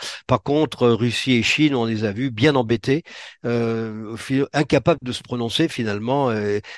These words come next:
et lançant un magma. Donc, euh, Israël a un allié, les Américains, et c'est celui-là qui est, qui sera précieux dans les, dans les prochains, prochains jours, premières semaines,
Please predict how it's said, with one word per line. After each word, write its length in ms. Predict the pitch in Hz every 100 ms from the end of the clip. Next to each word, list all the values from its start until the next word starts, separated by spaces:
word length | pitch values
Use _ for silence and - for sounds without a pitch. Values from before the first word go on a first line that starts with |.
| -
et 80 | 120
lançant 360 | 120 120 147
un 60 | 127
magma. 380 | 123 123 123 113
Donc, 320 | 139 135 -
euh, 120 | 127 - - -
Israël 420 | 139 - 151 135
a 160 | 123 117
un 200 | 165 170
allié, 440 | 139 123 131 190 - _ _
les 180 | 127 117
Américains, 720 | 120 120 117 104 131 151 180
et 220 | 147 123
c'est 240 | 113 - 117
celui-là 320 | - 120 131
qui 160 | - 123
est, 260 | 110 107 107
qui 140 | 117
sera 220 | - 123
précieux 500 | 110 - 113 - 143
dans 180 | 139 117
les, 240 | 107 107 107
dans 140 | 107
les 120 | 107
prochains, 600 | - 113 - 117 107 107 107
prochains 320 | - 113 123
jours, 220 | 107 135 120
premières 260 | 120 110
semaines, 320 | - 135 180